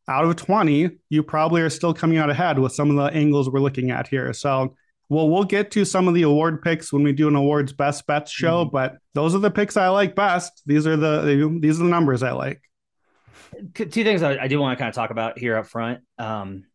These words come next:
Speaker 2: with regards to this. The first thing is we've talked about in the past the cash out value on some of these, where if it shortens, you get value.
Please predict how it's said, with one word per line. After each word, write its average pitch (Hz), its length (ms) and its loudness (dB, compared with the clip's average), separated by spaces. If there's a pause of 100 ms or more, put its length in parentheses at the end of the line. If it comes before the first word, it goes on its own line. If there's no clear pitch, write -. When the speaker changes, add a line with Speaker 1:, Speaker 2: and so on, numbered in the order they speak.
(160)
Speaker 2:
with 123 140 -6
regards 110 300 -2
to 113 40 -12
this. 117 280 -4 (320)
The 147 160 -4
first 165 420 -2
thing 120 500 -4
is 113 920 -6 (440)
we've 214 280 0
talked 247 160 -2
about 190 100 0
in 156 60 0
the 127 60 -4
past 131 260 -4
the 135 60 -10
cash 113 280 -4
out 139 160 -2
value 143 480 -2 (320)
on 139 140 -8
some 143 160 -6
of 143 60 -4
these, 139 260 -4
where 113 220 -2
if 101 60 -8
it 98 100 -14
shortens, 123 420 -4
you 107 60 -8
get 104 160 -4
value. 117 500 -2